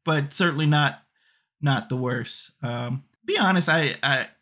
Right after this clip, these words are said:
even the worst episode we've seen, I, I mean, wasn't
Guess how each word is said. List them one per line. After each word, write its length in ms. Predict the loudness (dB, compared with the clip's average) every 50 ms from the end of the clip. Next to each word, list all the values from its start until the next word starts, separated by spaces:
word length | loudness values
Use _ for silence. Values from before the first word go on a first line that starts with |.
| _ _ _ _
even 240 | -4 -2 0 0 2
the 80 | 2 4
worst 320 | 4 4 4 4 2 2
episode 480 | 0 0 0 0 0 2 2 2 2 0
we've 140 | -6 -6
seen, 360 | -2 0 2 2 2 2 0 -2
I, 200 | -2 -2 -2 -4 -6 -6 -8
I 60 | -8
mean, 420 | -6 -4 -4 -4 -4 -4 -6 -6 -8 -12 _ _
wasn't 320 | 0 0 2 0 -2 -6